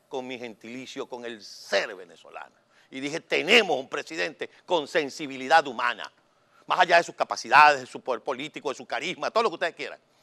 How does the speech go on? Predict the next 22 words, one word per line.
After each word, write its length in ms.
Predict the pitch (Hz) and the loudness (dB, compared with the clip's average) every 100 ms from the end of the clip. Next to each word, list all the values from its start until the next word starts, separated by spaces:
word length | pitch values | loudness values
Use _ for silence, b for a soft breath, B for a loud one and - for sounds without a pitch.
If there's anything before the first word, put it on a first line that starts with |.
| _ _ _ _ _ _ _ _ _ _ | _ _ _ _ _ _ _ _ _ _
Pero 160 | 175 180 | 0 2
hacía 460 | 180 262 262 - - | 4 6 6 6 -4
muchos 680 | 226 359 392 - 196 - | 4 12 12 12 2 10
años 340 | 277 226 139 - - | 12 12 8 -6 10
que 140 | 262 | 12
un 280 | 262 311 226 | 12 8 4
presidente 800 | - 185 - 180 233 196 139 143 | 0 0 -2 6 6 6 0 -4
de 80 | 165 | -4
un 100 | 170 | -6
país, 240 | 175 170 | -6 -6
de, 140 | 147 - | -8 -2
de 120 | 143 | 4
nuestro 400 | 220 226 - 156 | 6 4 2 -4
país, 340 | 160 208 - _ _ _ _ _ _ _ _ _ _ _ _ _ | -4 -6 -12 _ _ _ _ _ _ _ _ _ _ _ _ _
no 220 | 143 185 | 0 2
decía 420 | 208 - 208 196 - | 2 0 2 2 2
desde 420 | 127 156 - 156 | -6 -8 -4 -6
su 160 | - 143 | -6 -6
corazón, 380 | - 120 180 151 | -4 -2 -2 -4
porque 160 | 120 | -8
está 140 | - 165 | -2 -2
escrito 480 | - 240 175 - | 0 -4 -4 -8